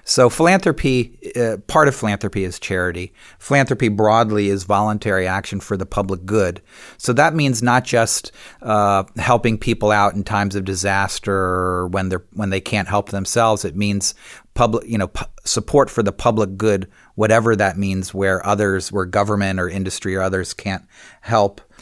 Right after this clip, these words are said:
I think one of the interesting things that distinguishes China from elsewhere, we taught a class when I was at I U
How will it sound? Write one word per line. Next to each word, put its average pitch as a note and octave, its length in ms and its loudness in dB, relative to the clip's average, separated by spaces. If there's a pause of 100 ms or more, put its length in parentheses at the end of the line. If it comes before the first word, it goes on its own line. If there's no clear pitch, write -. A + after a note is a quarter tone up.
(140)
I - 40 -2
think D#3 160 2
one C#3 100 6
of A#2 60 2
the A2 120 -2
interesting C3 460 0
things G#2 300 -2
that G2 120 -4
distinguishes G2 720 -6 (120)
China G2+ 320 0
from F#2 180 -6
elsewhere, G2+ 300 -2
we G#2 100 -2
taught G#2+ 220 2
a F#2 60 -6
class F#2+ 600 -4
when F#2+ 140 -4
I F#2 80 -2
was F2+ 100 -6
at F#2 120 -6
I F#2 140 -4
U F2+ 360 -6